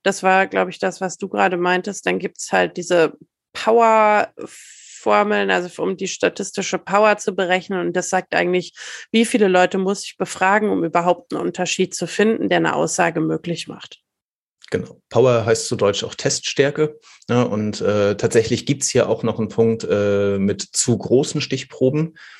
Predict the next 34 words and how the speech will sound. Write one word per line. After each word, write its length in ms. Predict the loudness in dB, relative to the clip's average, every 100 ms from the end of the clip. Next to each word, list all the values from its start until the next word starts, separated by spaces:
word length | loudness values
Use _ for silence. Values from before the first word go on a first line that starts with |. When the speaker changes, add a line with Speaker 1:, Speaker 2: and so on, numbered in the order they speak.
| -16 -2
Speaker 2:
ne? 240 | 2 2
Ähm, 440 | 2 0 0 -2 2
weil 180 | 4 4
wenn 140 | 2
ich 240 | 0 -4
eine 260 | -2 0 -2
Stichprobe 460 | -2 -4 0 0 2
nehme, 180 | 0
die 80 | 0
extrem 480 | 0 -2 -2 0 0
groß 380 | 0 0 2 0
ist, 160 | -2
bekomme 320 | -4 -2 0 0
ich 100 | -2
auch 140 | -2
eine 100 | 0
sehr, 220 | 4 4
sehr 180 | 4 2
hohe 220 | 2 0
Teststärke. 720 | 0 -2 -2 0 2 4 4 2 -14 -20 _ _
Das 340 | 0 0 0
heißt 340 | 2 0 0 -2
wiederum, 420 | 0 0 -2 -4
dass 160 | -4 -4
in 120 | 0
meiner 320 | 2 2 2
Rechnung 480 | 0 0 -2 -2 2
dann 340 | 2 2 0
auch 380 | 0 0 0 -2 -2
Unterschiede 800 | 2 2 2 -2 0 0 0 -4 -8
signifikant 840 | -8 -6 -6 -6 -2 0 0 2
werden, 300 | 2 2 0
die 160 | 0
eigentlich 480 | -2 -2 -4 -6 -12